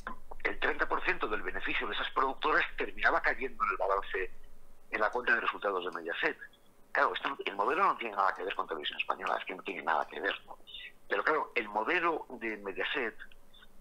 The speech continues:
ahora nos enseña todas sus, mm,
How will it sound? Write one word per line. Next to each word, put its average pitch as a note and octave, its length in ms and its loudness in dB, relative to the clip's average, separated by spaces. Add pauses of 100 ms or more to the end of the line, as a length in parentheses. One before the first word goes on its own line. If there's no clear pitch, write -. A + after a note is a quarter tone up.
(120)
ahora D3 340 6
nos C#3 220 -2
enseña D#3 560 0
todas D#3 280 4 (200)
sus, A#2+ 200 -2 (120)
mm, G#2 380 -4